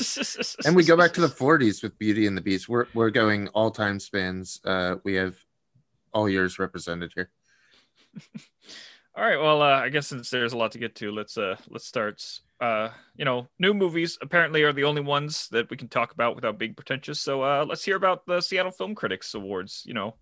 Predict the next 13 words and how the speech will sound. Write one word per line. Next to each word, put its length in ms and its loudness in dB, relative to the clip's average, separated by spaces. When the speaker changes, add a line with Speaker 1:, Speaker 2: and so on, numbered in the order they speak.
Speaker 1:
I'm 80 -16
sure 160 -4
there's 240 -4
not 220 -2
non-pretentious 1120 -2
works 320 -6
in 140 -6
there 360 -6
to 80 -20
discuss. 460 -12
Yeah. 160 -2
Speaker 2:
Um, 800 -4
well, 440 2